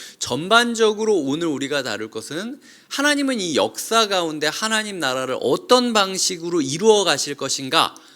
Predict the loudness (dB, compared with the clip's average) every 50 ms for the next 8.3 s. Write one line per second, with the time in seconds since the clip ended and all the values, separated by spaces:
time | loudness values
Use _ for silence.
0 | -20 _ _ -6 -4 0 4 4 4 4 4 2 -2 -2 -4 -6 -6 -4 -4 -4
1 | -2 -2 0 2 2 0 0 -2 -8 -12 -10 -10 -10 -10 -8 -8 -8 -6 -4 -2
2 | -2 -2 -2 -4 -4 -4 -6 -10 -16 _ _ _ _ _ _ -8 -6 -4 -4 -2
3 | -4 -4 -6 -6 -8 -12 -14 -14 -12 -10 -8 -6 -6 -4 -4 -6 -6 -8 -8 -10
4 | -12 -14 -12 -12 -10 -10 -8 -10 -10 -12 -14 -14 -12 -10 -10 -10 -10 -10 -10 -10
5 | -12 -14 -16 -20 -20 -20 _ _ -14 -14 -12 -12 -10 -6 -4 -4 -2 -2 -2 -2
6 | 0 0 0 0 0 0 -2 -2 -2 -2 -2 -2 -2 -2 -6 -12 -20 -20 _ _
7 | _ -6 -4 -2 -2 -4 -6 -6 -8 -12 -10 -8 -6 -6 -4 -4 -4 -4 -4 -4
8 | -6 -6 -6 -6 -6 -6